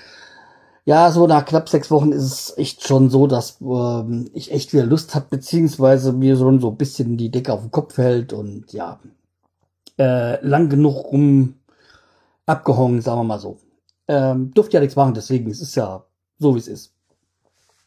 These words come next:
Ja. Aber das, äh, nur so, wie gesagt, am Rande. Äh, starten wir doch mal mit dem Produkttest. Und, äh, da hab ich mir mal wieder gedacht, äh,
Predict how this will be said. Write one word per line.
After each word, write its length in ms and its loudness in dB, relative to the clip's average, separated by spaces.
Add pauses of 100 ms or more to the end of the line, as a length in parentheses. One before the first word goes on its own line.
(120)
Ja. 240 2 (1200)
Aber 460 4
das, 380 -4
äh, 240 0
nur 220 2
so, 480 4
wie 260 -8
gesagt, 400 -6
am 280 0
Rande. 680 2 (140)
Äh, 340 0
starten 380 -6
wir 60 2
doch 80 0
mal 100 0
mit 100 2
dem 100 0
Produkttest. 600 -4 (1800)
Und, 480 2
äh, 340 0
da 220 0
hab 100 -6
ich 120 -10
mir 100 0
mal 120 -2
wieder 140 2
gedacht, 380 -2
äh, 300 0